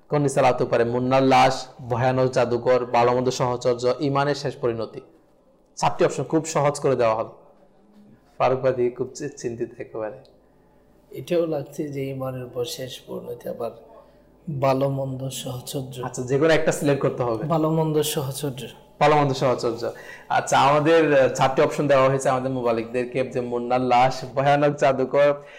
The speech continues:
Speaker 1: ভালো মন্দ সহচর্য, ইমানের শেষ পরিণতি রিসালা। আর রিসালাগুলো খুব গুরুত্বপূর্ণ। তো আমাদের শাহরুখ ভাই উত্তর দিয়েছে যে ইমানের শেষ পরিণতি, এটাও কিন্তু হওয়ার একটা আশঙ্কা দেখা যাচ্ছে, যেটা শা-, শাহরুখ ভাইয়ের মনে এসেছে। অপর একজন আমাদের ফারুক উত্তর দিয়েছে ভালো মন্দ সহচর্য রিসালা।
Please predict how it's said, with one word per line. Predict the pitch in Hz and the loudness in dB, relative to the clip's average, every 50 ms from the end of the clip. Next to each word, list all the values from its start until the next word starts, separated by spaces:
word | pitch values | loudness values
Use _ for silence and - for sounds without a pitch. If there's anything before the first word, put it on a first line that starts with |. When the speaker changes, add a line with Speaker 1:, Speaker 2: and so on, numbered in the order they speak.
| - - - - - | -20 -20 -20 -8 0
Speaker 1:
ভালো | 127 131 139 156 160 | 2 4 4 4 4
মন্দ | 160 160 156 | 2 2 0
সহচর্য, | 156 160 165 151 151 147 160 165 151 139 143 160 156 160 160 - - | 2 2 4 4 4 2 2 0 0 2 2 4 4 2 2 -2 -4
ইমানের | 160 151 151 151 156 160 160 | -2 0 2 2 2 2 0
শেষ | 160 - 143 - | 0 -2 -6 -6
পরিণতি | - - 131 127 123 127 127 | -4 -2 -2 -2 0 0 -2
রিসালা। | 120 120 - 123 113 113 107 - - - - - | -2 -2 -2 -2 -2 -2 -4 -4 -8 -20 -12 -4
আর | - 113 113 117 | -2 -2 0 0
রিসালাগুলো | 123 120 - 147 156 156 151 | -2 -2 0 0 2 2 0
খুব | 156 165 156 | 0 -4 -4
গুরুত্বপূর্ণ। | 151 143 151 143 143 165 147 - 156 131 131 131 135 135 - - - - _ - | -4 -4 -4 -2 -2 -4 -6 -4 -4 -2 0 0 0 0 -4 -16 -20 -10 _ 2
তো | 143 | 2
আমাদের | 135 139 147 151 160 | 4 4 4 2 2
শাহরুখ | 156 - 151 139 147 156 156 | 2 4 4 4 4 4 4
ভাই | 160 165 | 2 0
উত্তর | 156 160 - 156 | 0 2 -2 -4
দিয়েছে | 143 135 151 151 151 151 160 147 | -2 0 0 -2 0 0 -2 -4
যে | 139 139 151 156 151 - - - | -2 0 -2 -2 -2 -4 -6 -6
ইমানের | 139 131 139 143 147 156 160 156 | -4 -2 0 0 2 2 2 0
শেষ | - 160 135 - | 0 -2 -4 -4
পরিণতি, | - - 131 117 113 113 110 - 123 117 120 - | -6 -6 -6 -6 -4 -6 -8 -8 -10 -10 -10 -8
এটাও | - 135 135 156 156 147 | -6 0 2 2 2 2
কিন্তু | 139 147 139 143 | 0 0 0 0
হওয়ার | 139 143 135 135 | 2 4 4 4
একটা | 131 120 117 - - 123 120 - - - - - - _ | 2 0 0 0 -2 -2 -2 -2 -8 -20 -20 -20 -12 _
আশঙ্কা | - 113 113 113 - - 139 127 - 127 | 0 2 2 2 0 -2 -4 -2 -2 0
দেখা | 117 120 117 131 | 0 0 2 2
যাচ্ছে, | 123 117 123 127 | 0 0 0 0
যেটা | 123 120 123 | -2 -2 -2
শা-, | - 160 127 139 - | -4 -4 -4 -4 -4
শাহরুখ | - 127 120 117 | -2 -2 -2 -2
ভাইয়ের | 117 120 120 120 | 0 0 0 0
মনে | 117 117 110 110 | 0 -4 -4 -6
এসেছে। | 110 - 143 120 - - 151 - - - | -8 -8 -8 -8 -4 -4 -6 -6 -6 -6
অপর | - 139 120 - 127 123 | -4 -4 -2 0 0 0
একজন | 123 117 127 123 | 0 0 0 0
আমাদের | 123 127 131 131 | 0 0 0 0
ফারুক | - 151 139 139 139 147 | 2 2 2 2 2 -2
উত্তর | 151 151 160 147 | -2 -2 -2 -2
দিয়েছে | 135 143 147 143 - 160 156 | -2 -2 -2 0 0 0 0
ভালো | 135 131 135 131 139 139 | 2 2 2 4 4 4
মন্দ | 135 135 131 | 2 0 -2
সহচর্য | 131 - - 135 123 120 - 120 123 | -2 0 0 0 0 0 -4 -6 -4
রিসালা। | 123 117 117 117 113 - 123 113 113 110 101 - | -4 -2 -4 -4 -4 -4 -4 -2 -2 -4 -6 -6